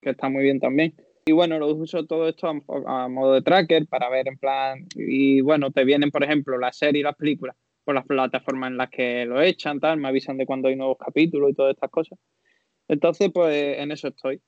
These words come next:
Y, tío, el otro día pensé y dije: es que algún día me moriré y, y ve-, y, y verán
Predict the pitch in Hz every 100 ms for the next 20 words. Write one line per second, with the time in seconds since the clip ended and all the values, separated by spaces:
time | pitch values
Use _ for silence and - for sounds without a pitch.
0 | _ - 156 147 139 180 175 151 175 180
1 | 185 180 - 185 156 151 - 147 175 170
2 | 175 175 185 147 131 127 123 123 202 _
3 | _ _ _ _ _ - 147 139 135 131
4 | 127 139 131 127 139 - 139 131 - 139
5 | 135 139 139 139 151